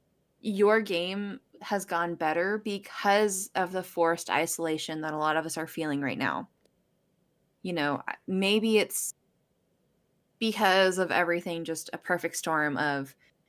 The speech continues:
it was the right campaign, it's the right people, and we're all reaching out for something to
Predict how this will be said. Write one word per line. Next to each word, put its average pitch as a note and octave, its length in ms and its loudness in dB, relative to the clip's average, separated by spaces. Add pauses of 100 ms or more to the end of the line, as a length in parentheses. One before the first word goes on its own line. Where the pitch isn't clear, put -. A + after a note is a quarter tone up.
it C#3+ 140 -6
was D#3+ 180 -4
the D#3 180 -4 (200)
right D3+ 220 2
campaign, F3+ 800 0
it's - 300 -4
the E3+ 100 -2
right D#3+ 300 0
people, E3 580 0
and G3+ 680 2 (600)
we're F#3+ 160 2
all F#3+ 320 6
reaching F3+ 380 0
out D#3+ 180 0
for - 160 -8
something D#3 480 -8
to C#3+ 160 -12